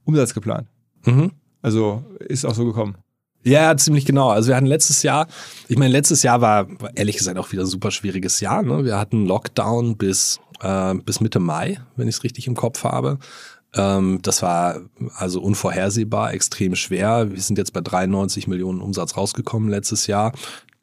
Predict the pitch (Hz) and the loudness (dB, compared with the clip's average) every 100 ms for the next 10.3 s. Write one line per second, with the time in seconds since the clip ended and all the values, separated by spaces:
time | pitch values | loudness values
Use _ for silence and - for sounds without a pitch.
0 | _ - 98 117 107 - - 131 - - | _ -4 -2 0 0 -2 -4 -12 -16 -6
1 | 135 107 107 110 113 104 107 104 110 117 | -2 4 4 4 2 2 0 -2 0 2
2 | 107 107 98 107 104 - 127 208 - - | 2 2 2 0 0 -2 0 -2 -4 -12
3 | - 123 135 156 165 190 196 160 156 156 | -2 4 6 6 6 4 4 2 4 4
4 | 143 143 180 147 117 120 135 139 135 135 | 4 2 2 2 2 2 2 2 0 0
5 | 127 151 190 165 101 - - 117 165 139 | 0 0 0 2 0 -2 -4 0 2 2
6 | 127 120 - - - 135 135 135 143 120 | 4 2 -2 -18 -4 -2 2 2 2 0
7 | 131 135 131 131 135 131 131 135 185 156 | 2 2 4 4 4 2 2 2 2 2
8 | 135 - 131 139 139 139 127 117 57 113 | 2 0 -2 0 0 2 2 2 0 -4
9 | 107 50 50 - - 120 131 135 127 - | -6 -10 -10 -8 -2 0 2 4 4 4
10 | 139 160 | 4 4